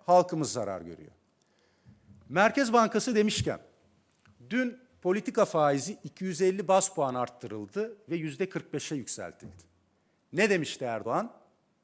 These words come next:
"Bu kardeşiniz iktidarda olduğu sürece faiz yükselmez. Faiz devamlı düşecektir. Göreceksiniz,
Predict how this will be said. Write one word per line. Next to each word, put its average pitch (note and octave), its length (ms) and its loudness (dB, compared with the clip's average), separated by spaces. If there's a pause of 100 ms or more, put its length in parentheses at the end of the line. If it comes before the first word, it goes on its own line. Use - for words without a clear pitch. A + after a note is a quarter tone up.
(340)
"Bu B3 180 -6
kardeşiniz C3+ 720 2
iktidarda D3 560 0
olduğu D#3+ 340 0
sürece B2+ 440 -6
faiz C3+ 400 -2
yükselmez. C3+ 800 -2 (500)
Faiz D#3 540 2
devamlı F#3 460 6
düşecektir. - 720 -6 (460)
Göreceksiniz, E3 880 0